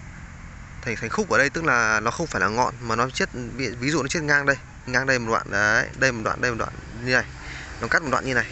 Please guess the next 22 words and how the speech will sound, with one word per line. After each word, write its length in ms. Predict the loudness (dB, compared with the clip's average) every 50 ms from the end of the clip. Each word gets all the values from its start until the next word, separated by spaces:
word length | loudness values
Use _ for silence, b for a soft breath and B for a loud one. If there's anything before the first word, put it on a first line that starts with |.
| -6 -8
nó 60 | -4
chiết 180 | -2 0 0
ở 60 | 2 4
đây, 140 | 2 2 2 0 -6 B B B B B B B -12 -4 0
ra 120 | 0 0
rễ 220 | 2 2 0 2 0
đúng 100 | 0 0
không 140 | 0 -2
ạ? 80 | -4 -6 -6 -6
Nó 80 | -4
cắt 160 | -2 -4 -4 -6 -8 -16 -12
ở 120 | -6 -2 0
đây, 140 | 0 0 0 -2 -12 -16 -14 -14 -14
thì 120 | -10 -6
là 60 | -6 -6
các 120 | -2 0
bác 160 | -2 -2 -2
sẽ 100 | -2 -6
mua 200 | -4 -4 -4 -4
khúc 160 | -4 -6 -6
này 120 | -6 -6 -4
về. 140 | -4 -6